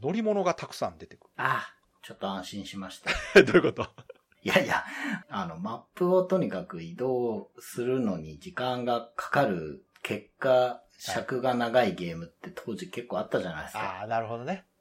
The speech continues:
Speaker 2: で、
Speaker 1: はいはい。
Speaker 2: エンカウント率も高くて、
Speaker 1: そうですね。
Speaker 2: みたいな。うん。
Speaker 1: このゲームはそういうところで、まあ、稼いでないとは言いませんけど、
Speaker 2: うん。
Speaker 1: そんなことしなくてもいいぐらいのボリュームはあるんで、
Speaker 2: うんうん。
Speaker 1: その、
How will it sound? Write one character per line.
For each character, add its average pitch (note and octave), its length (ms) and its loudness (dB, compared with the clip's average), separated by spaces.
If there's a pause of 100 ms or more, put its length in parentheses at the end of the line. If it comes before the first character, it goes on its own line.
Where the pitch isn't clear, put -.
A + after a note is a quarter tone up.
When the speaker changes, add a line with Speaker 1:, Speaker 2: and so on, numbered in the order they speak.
Speaker 2:
で、 G#2 140 -4
Speaker 1:
は G2 40 -2
い - 40 -4
は A#2 40 -4
い。 A#2+ 40 -6
Speaker 2:
エ - 20 -6
ン A#2 60 -10
カ B2+ 160 4
ウ B2 80 0
ン A#2 80 -6
ト B2 120 0
率 F#2+ 240 -4
も E2 120 -12
高 F2 340 -12
く - 120 -18 (100)
て、 E2+ 300 -8
Speaker 1:
そ B2 100 -2
う - 20 0
で G2 60 -4
す - 120 -16
ね。 F#3+ 160 -8 (400)
Speaker 2:
み - 60 -12
た - 60 -8
い - 20 -8
な。 D#3+ 40 -14
う - 20 -14
ん。 C2+ 140 -16 (320)
Speaker 1:
こ F#3+ 120 -4
の G3 100 0
ゲ F3 180 4
ー - 20 0
ム G2 80 -6
は F2+ 260 -6 (260)
そ F3 240 -2
う E3+ 60 0
い F3 40 0
う E3 40 -4
と D#3 120 -8
こ F3 100 0
ろ E3 100 2
で、 D3+ 160 -4
ま D3+ 120 0
あ、 - 20 -4
稼 G3+ 340 0
い F#3+ 40 -2
で F#3+ 100 0
な C3 160 0
い F#3+ 80 -4
と D3 80 -2
は G2 80 -2
言 G2 80 -10
い - 20 -12
ま F#2+ 100 -12
せ F#2+ 120 -14
ん E2+ 40 -18
け E2+ 80 -16
ど、 F2+ 300 -8 (140)
Speaker 2:
う - 40 -10
ん。 F#2 240 -4 (320)
Speaker 1:
そ - 160 -10
ん G3 60 -2
な G3 80 0
こ F#3 80 -2
と - 80 -4
し - 100 -6
な E3 100 -4
く - 60 -20
て A2 120 -6
も F#2+ 100 -10
い A2 80 -6
い B2 60 -4
ぐ C#3 80 0
ら B2 60 2
い - 20 0
の A2 80 -4
ボ B2 120 2
リ B2+ 60 0
ュ B2+ 60 0
ー - 20 -8
ム A#2 60 -4
は F2+ 160 -2
あ F2+ 40 -4
る F2+ 120 -12
ん E2 100 -20
で、 F2 340 -12
Speaker 2:
う A2+ 60 -10
ん G#2+ 80 -4
う G#2 40 -2
ん。 F2 460 -10 (160)
Speaker 1:
そ - 120 -14
の、 D#3 220 -6